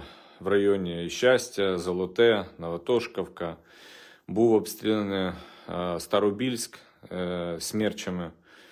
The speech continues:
Пострада-, постраждали житлові будинки,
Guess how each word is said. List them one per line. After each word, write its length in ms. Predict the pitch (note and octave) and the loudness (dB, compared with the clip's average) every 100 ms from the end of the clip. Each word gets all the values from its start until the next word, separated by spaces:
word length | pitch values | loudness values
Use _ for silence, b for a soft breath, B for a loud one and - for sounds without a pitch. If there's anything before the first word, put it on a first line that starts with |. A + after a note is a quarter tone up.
| b b | b b
Пострада-, 480 | - G2 G#2 G2+ A2 | -6 -4 -2 2 2
постраждали 680 | G2 G#2 - G2 A2+ A#2+ G#2 | 2 -2 -2 0 6 6 6
житлові 440 | F#2 F#2+ G2+ G2 G2+ | 2 -4 -2 0 0
будинки, 840 | G2 G2 B2+ A2 - F#2+ F2 | -2 -2 0 0 -4 -2 -2